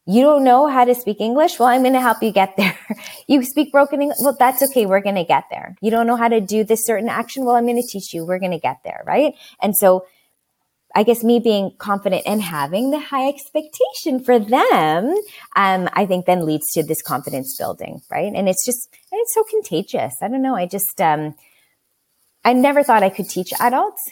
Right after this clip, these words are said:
And now that I have the opportunity to do it and know that I'm making a s-, a bigger impact, right? Like, if I can teach what I do to other educators, imagine the ripple effect that would have.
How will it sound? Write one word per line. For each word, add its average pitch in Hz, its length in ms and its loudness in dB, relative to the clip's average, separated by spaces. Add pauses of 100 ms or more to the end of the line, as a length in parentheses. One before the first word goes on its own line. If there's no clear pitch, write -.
And 185 120 -2
now 170 160 -2
that 170 120 0
I 175 60 2
have 170 200 -2
the - 60 -4
opportunity 170 720 -6
to - 140 -10
do 220 200 2
it 208 80 -2
and 160 180 -2
know 160 180 0
that 160 140 -2
I'm 156 160 -4
making 151 360 -6
a - 40 -12
s-, - 260 -16
a 185 100 0
bigger 170 380 -2
impact, - 460 -10
right? 170 180 0
Like, - 140 -6
if 170 100 -6
I 180 120 2
can 214 180 -10
teach 180 260 -8
what 160 120 -2
I 151 80 0
do 165 300 -2 (280)
to - 200 0
other 151 220 0
educators, 185 720 -2 (460)
imagine 180 440 -2
the 160 100 -2
ripple 151 340 -2
effect - 380 -8
that 127 160 -2
would 143 140 -6
have. 135 440 -10